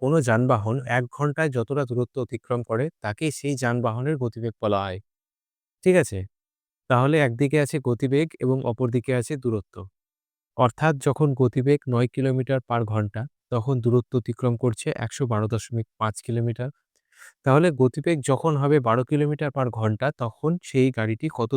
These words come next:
দূরত্ব অতিক্রম করবে? অবশ্যই একই সময়ে। তো এটা দেখে আমরা একটা প্রশ্ন নিজের মনে মনে তৈরি করেছি। যেমন এখানে প্রশ্নটা হচ্ছে,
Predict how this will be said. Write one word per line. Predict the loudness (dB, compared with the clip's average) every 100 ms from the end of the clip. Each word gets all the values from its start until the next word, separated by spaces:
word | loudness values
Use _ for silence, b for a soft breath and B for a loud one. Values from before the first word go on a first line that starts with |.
| 0
দূরত্ব | 0 -2 -6
অতিক্রম | -8 -6 -2 -2
করবে? | -4 -6 -4 -2 0
অবশ্যই | 0 -2 -4 -4
একই | -4 -2 -4
সময়ে। | -2 -6 -8 -12 _ _ _ _ _ _ _
তো | 6
এটা | 6 6
দেখে | 4 2
আমরা | 0 -2
একটা | -4 -6 -2
প্রশ্ন | -2 -2 -2
নিজের | 0 0 0
মনে | -2 -2
মনে | -2 -2
তৈরি | -2 0 -2
করেছি। | -2 -4 -6 -12 -16 _
যেমন | -2 0 0 -4
এখানে | -4 -6 -8 _
প্রশ্নটা | -8 -8 -6 -6
হচ্ছে, | -4 -6 -8